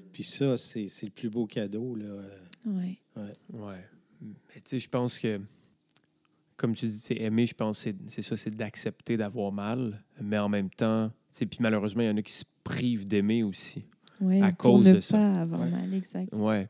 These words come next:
Speaker 1: mais c'est triste ça, parce qu'après, tu te dis, tu sais, même si ça mène à des conflits, même si ça, ça peut mener des fois à des, à des ruptures, à des discordes et tout, il y a, il y a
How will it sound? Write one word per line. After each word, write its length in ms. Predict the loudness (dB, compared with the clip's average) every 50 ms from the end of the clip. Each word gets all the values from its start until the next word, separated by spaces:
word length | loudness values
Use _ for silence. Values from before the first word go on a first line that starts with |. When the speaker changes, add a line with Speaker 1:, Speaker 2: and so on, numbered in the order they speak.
| _ -4
Speaker 1:
mais 160 | -2 -2 -2
c'est 220 | -2 -2 -6 -8 -8
triste 320 | -6 -2 -2 -2 -2 -2 -4
ça, 120 | -6 -6
parce 200 | -4 -4 -8 -6
qu'après, 320 | -6 -8 -8 -6 -4 -6 -6
tu 140 | -6 -8
te 80 | -16 -16
dis, 340 | -14 -8 -4 -2 -2 -2 -2
tu 60 | _ _ -20 -20 -14
sais, 180 | -6 -4 -2 -2 0
même 340 | 0 2 2 4 2 2 0
si 80 | -2 -4
ça 160 | -6 -4 -4
mène 160 | -2 -2 -2
à 80 | -2 -2
des 140 | -4 -6
conflits, 580 | -6 -6 -6 -6 -6 -8 -10 -8 -4 -2 -2 -2
même 300 | 0 -2 -2 -2 -2 -4
si 280 | -6 -8 -10 -10 -10 -10
ça, 320 | -10 -8 -8 -8 -10 -10 -14 -18 -20 -20 -18
ça 180 | -12 -10 -10 -8
peut 160 | -4 -2 0
mener 180 | 2 2 0 0
des 140 | 0 -2
fois 300 | -4 -6 -6 -4 -4 -2
à 40 | -2
des, 180 | -4 -4 -6 -6 -6
à 80 | -8
des 180 | -8 -6 -6 -6
ruptures, 640 | -6 -8 -10 -10 -14 -10 -8 -6 -4 -4 -4 -6
à 60 | -6
des 120 | -6 -6 -8
discordes 600 | -8 -10 -12 -10 -4 -2 0 0 0 -2 -2 -6
et 60 | -8
tout, 180 | -8 -8 -8 -10 -10 _ _ _ -20 -20 _ _ _ _ _ _ _ _ _ _ _ _ _ -20 -20 -20 _ _ _ _ _ _ _ _ _ _ _ _ _ _ _ -20 -20 -20 _ _ -18
il 160 | -16 -8 -4
y 40 | -4
a, 80 | -4 -4 -6 -10 -10
il 80 | -6
y 80 | -6
a 40 | -6